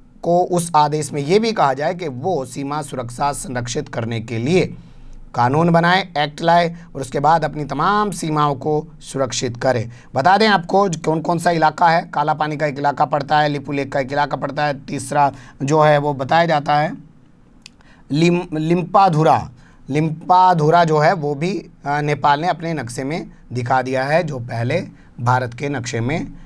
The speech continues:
हिस्से में हुआ करता था। क्या बातचीत से किसी पड़ोसी से अच्छे ताल्लुकात बेहतर करने की कोशिश करेंगे, या ये ठीक उसी तरीके की सोच है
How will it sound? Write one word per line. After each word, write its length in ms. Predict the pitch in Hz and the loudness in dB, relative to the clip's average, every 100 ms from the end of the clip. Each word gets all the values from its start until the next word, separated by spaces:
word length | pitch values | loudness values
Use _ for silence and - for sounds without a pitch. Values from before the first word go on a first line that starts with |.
| - | -10
हिस्से 320 | 127 120 139 123 | -6 -4 -2 0
में 260 | 135 - - - | -2 -4 -8 -4
हुआ 240 | 120 127 | 2 2
करता 580 | 139 120 113 104 - 107 | 2 -2 -4 -4 -4 -4
था। 420 | 95 - 101 - - - - - - | -6 -8 -6 -8 -12 -20 -20 -20 -12
क्या 100 | - | -4
बातचीत 480 | 120 123 120 120 156 | 2 4 2 0 -2
से 440 | 147 135 113 117 117 - - - | -2 -4 -4 -6 -10 -14 -20 -8
किसी 220 | 120 139 | -2 -2
पड़ोसी 480 | 120 135 143 139 147 | 0 2 2 0 -2
से 140 | 117 | 0
अच्छे 240 | 139 123 139 | -2 -2 -2
ताल्लुकात 540 | 131 131 127 139 123 | -2 -2 -2 -2 0
बेहतर 280 | 127 120 127 | 0 0 -2
करने 260 | 139 135 | -2 -2
की 120 | 131 127 | -4 -4
कोशिश 340 | 135 117 143 | -4 -4 -6
करेंगे, 380 | - 139 135 139 - - - | -4 -4 -4 -10 -14 -20 -2
या 120 | 190 214 | 4 6
ये 160 | 214 | 4
ठीक 300 | 208 208 208 | 4 2 2
उसी 200 | 175 185 | 0 0
तरीके 320 | 175 170 151 | 2 0 0
की 120 | 151 160 | -2 -2
सोच 400 | - 160 175 151 | 4 4 4 4
है 220 | 151 | 2